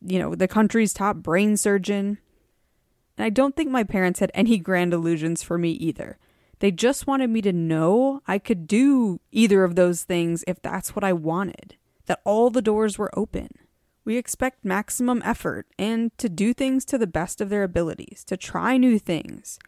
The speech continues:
to ask for help when it's needed. And that's really hard. That's hard for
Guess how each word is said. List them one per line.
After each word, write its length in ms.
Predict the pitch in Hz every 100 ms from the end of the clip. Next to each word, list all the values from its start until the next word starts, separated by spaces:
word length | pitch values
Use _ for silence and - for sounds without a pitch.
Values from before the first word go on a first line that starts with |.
| _ _ _ _ _ _
to 180 | - -
ask 300 | 190 240 -
for 160 | -
help 560 | 233 - 220 185 - - -
when 160 | 180
it's 160 | 175 -
needed. 400 | 175 165 - -
And 100 | 180
that's 240 | 233 -
really 160 | 320 311
hard. 300 | - 185 160
That's 200 | 160 -
hard 280 | 226 226 208
for 300 | 196 180